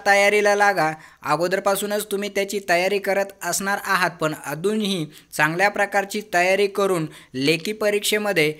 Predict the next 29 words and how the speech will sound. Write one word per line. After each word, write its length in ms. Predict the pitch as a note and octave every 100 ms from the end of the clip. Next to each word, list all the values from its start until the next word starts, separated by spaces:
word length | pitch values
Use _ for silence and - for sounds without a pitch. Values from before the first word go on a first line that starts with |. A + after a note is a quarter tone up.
| - -
चांगल्या 360 | E3+ E3+ F#3 G#3
गुणांची 720 | G3+ G3 G3+ G3 - A3 A3 - -
कशी 280 | E3+ G#3+
कमाई 360 | G#3+ G#3 G3+ G3+
करता 300 | G3 F#3+ G3+
येईल 240 | F#3+ D#3+ -
किंवा 220 | E3 E3+ D3+
अधिक 240 | D#3 G3
गुण 240 | G3 G#3+ G#3
कसे 240 | G3 G3+
संपादन 540 | G3 F#3 - G3 G3+
करता 260 | G3+ G3 G3
येईल, 220 | F3+ D3 - - -
या 240 | C#3+ E3+
दृष्टीने 680 | G3 G#3 G3 A3+ G3+ E3 D#3+ - -
मॅनेजमेंट 640 | C#3 D#3 F#3 G3 G#3 G#3
करून 280 | G3+ F#3+ G3+ F#3
तयारीला 420 | F3 F3 F#3+ A3
सुरुवात 480 | - D3+ D3 D3 C#3+ -
करा. 220 | C3 A#2 A#2 - _ -
त्याच 260 | F3 F3+ -
पद्धतीनं 580 | G#3+ G#3+ G#3+ G#3 D#3+ D3+ - -
ही 260 | - F#3+
जाहिरात 340 | G3+ G3 G3+ G3+ -
आल्यानंतर 540 | F#3 G3+ G3+ G3+ G#3
या 200 | F#3+ F#3
जाहिरातीविषयीची 1000 | F3+ D3+ D3 E3+ F#3 G3+ G3+ G3 G3 G#3
संपूर्ण 680 | F#3+ - D#3 E3 G3+ G#3 G#3+ -
अपडेट्स 540 | G3+ G3+ G3+ F3 D#3